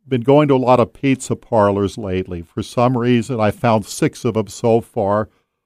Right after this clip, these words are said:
or that's the talk. I was there one yesterday up in, um,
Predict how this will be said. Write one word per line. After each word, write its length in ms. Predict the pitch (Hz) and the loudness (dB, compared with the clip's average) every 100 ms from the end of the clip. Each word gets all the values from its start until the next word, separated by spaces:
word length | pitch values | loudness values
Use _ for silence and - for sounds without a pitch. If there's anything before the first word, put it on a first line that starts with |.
| _ _ | _ _
or 100 | 143 | 0
that's 320 | 107 107 - | 2 2 0
the 100 | - | -6
talk. 440 | 113 - 160 95 - | -8 -4 -2 -2 -4
I 80 | 98 | -6
was 180 | 101 | -4
there 200 | 104 113 | -2 -2
one 280 | 104 131 117 | -2 0 0
yesterday 640 | 113 117 120 - 113 110 107 | 2 2 0 -4 -6 -4 -4
up 360 | 113 110 _ | -2 -6 _
in, 280 | 123 110 107 | -4 -2 -2
um, 540 | - 110 98 95 90 | -4 -4 -2 -2 -6